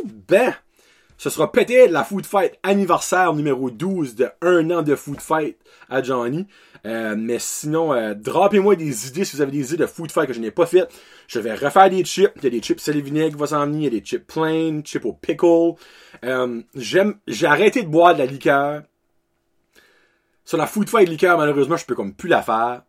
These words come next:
Euh, encore, là, peut-être que je me ferai une cheat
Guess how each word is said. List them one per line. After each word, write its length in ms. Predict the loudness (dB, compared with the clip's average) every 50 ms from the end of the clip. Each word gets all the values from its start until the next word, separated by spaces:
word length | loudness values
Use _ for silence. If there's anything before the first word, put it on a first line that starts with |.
| _ -10
Euh, 300 | -8 -8 -8 -8 -10 -12 -16 -18 _ _ _ _ _ _
encore, 300 | -16 -16 -14 -14 -16 -20 -20 -20
là, 60 | -20 _
peut-être 320 | -12 -10 -4 -2 -2 -2 0
que 100 | -4 -6
je 240 | -6 -6 -14 -8 -8
me 80 | -8
ferai 200 | -8 -6 -6 -6
une 120 | -6 -6 -10
cheat 440 | -12 -10 -8 -8 -8 -8 -10 -12 -14